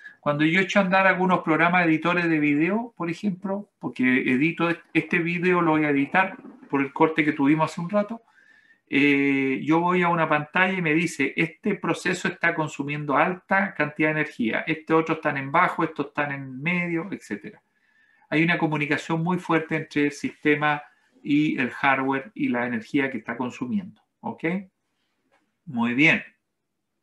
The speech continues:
Ya, aquí están los mismos estados y en qué se encuentran, no,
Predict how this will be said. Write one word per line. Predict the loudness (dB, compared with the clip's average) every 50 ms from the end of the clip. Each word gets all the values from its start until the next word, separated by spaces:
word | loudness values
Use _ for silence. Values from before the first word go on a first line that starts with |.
| _ _ _ _ _ _ _ _ _ _ _ _ _ _ _ _ _ _ _ _ _ _ _ _ _ _ _ _ _ _ _ _ _ _ _ _ _ _ _ _ _ _ _ _ _ _ _ _ _ _ _ _ _ _ -20 -20 -20 _ -20 -20 -20 -20 -20 -20 _ _ 2
Ya, | 4 4 4
aquí | 4 2 0
están | -2 2 2 2 2 4
los | 4 4 4 4 2
mismos | 0 0 0 2 2 2 0
estados | 0 2 4 6 6 8 8 8 6 6 4 4
y | 2 2 2 2 0 -2 -4 -4
en | -6 -4
qué | -2 -2 -2
se | -2 -4 -6
encuentran, | -4 -4 -4 -4 -2 -4 -4 -4
no, | -4 -6 -6 -8 -10 -12 -14 _